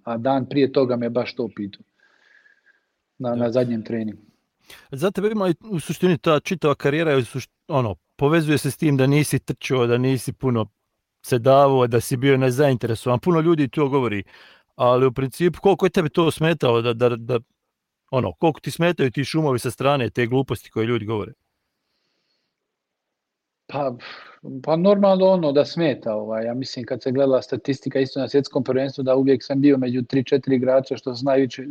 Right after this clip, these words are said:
Speaker 1: trčali. Al, e, mislim, ja sam imao taj stil, možda izgledalo malo, e, prepotentno, arogantno, ne znam, nisam najbrži bio, pa možda izgledalo sporo, ne kreće se,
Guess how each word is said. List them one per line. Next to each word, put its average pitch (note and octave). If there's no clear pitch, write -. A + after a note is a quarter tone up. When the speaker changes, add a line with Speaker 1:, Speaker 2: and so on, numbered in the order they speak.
Speaker 1:
trčali. G#2+
Al, A#2
e, A2+
mislim, A#2
ja B2+
sam C3
imao C3
taj B2+
stil, C3+
možda B2+
izgledalo C3
malo, B2+
e, D3
prepotentno, C#3
arogantno, C3
ne C#3
znam, B2+
nisam C3+
najbrži D3
bio, D3+
pa C3+
možda C#3+
izgledalo C#3
sporo, B2
ne C3
kreće A#2+
se, A2